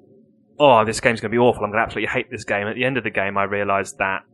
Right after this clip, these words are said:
I didn't hate the game, and I didn't have an awful time. And yeah, I lost horribly, but we had such a good laugh and good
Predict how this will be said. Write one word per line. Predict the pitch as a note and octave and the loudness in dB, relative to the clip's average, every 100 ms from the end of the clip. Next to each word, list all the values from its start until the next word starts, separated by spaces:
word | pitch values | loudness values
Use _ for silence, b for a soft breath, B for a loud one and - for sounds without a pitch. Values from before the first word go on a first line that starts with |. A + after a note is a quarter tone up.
| _ _ _ _ | _ _ _ _
I | G#2+ | -2
didn't | A#2 B2 | -2 -2
hate | F#2 G2+ | -6 -8
the | G2 | -4
game, | G2 F#2+ G#2+ | -4 -2 -2
and | G2 | -4
I | G2+ | -4
didn't | B2+ F#2+ | -6 -6
have | F#2 | -8
an | |
awful | G2 F#2 G2 | -8 -8 -6
time. | G2+ G2 G2+ G#2+ _ _ _ - | -2 -2 -4 -10 _ _ _ -10
And | A2 | -2
yeah, | B2+ A#2 | 2 4
I | |
lost | A2 G2+ | 4 2
horribly, | - G#2+ G2 F#2+ G2 G2 | 0 0 0 -2 -6 -4
but | G#2 G2+ - _ - | 0 2 0 _ -4
we | A2+ | -2
had | G2+ G2+ | 0 -2
such | - - | -4 -8
a | G#2+ | -8
good | A#2 G#2 | -6 -4
laugh | G#2 A#2 G#2+ F#2 G2 | 2 4 6 4 0
and | - G2+ F#2+ - | -8 -10 -10 -4
good | G#2 G2 | -2 -2